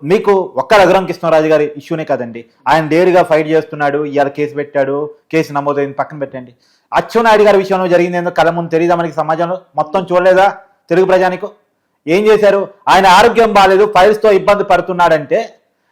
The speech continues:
ఏదో లేనిపోని కేసు, నిరూపించబడ్డ కేసు కాదు, ఒక్క కేసు, ఒక్క నాయకుడి మీద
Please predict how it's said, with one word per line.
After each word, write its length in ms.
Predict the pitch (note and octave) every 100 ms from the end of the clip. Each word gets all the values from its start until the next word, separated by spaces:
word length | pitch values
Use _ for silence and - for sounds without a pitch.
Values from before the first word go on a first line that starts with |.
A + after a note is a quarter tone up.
| -
ఏదో 280 | F3+ B3 A#3+
లేనిపోని 500 | G#3 A3+ A3 A#3+ A#3
కేసు, 240 | A3+ F#3+
నిరూపించబడ్డ 680 | D#3+ F3+ B3 B3+ B3+ C4 C4
కేసు 240 | B3+ B3
కాదు, 320 | B3 B3 A3 - _ _ B2+
ఒక్క 440 | G3 G#3 - C4+
కేసు, 720 | - - B3+ C#4 C#4 G#3+ - D3 G3
ఒక్క 220 | G3 - C4
నాయకుడి 540 | A3+ A#3 C#4 C4+ C4+
మీద 220 | B3+ B3+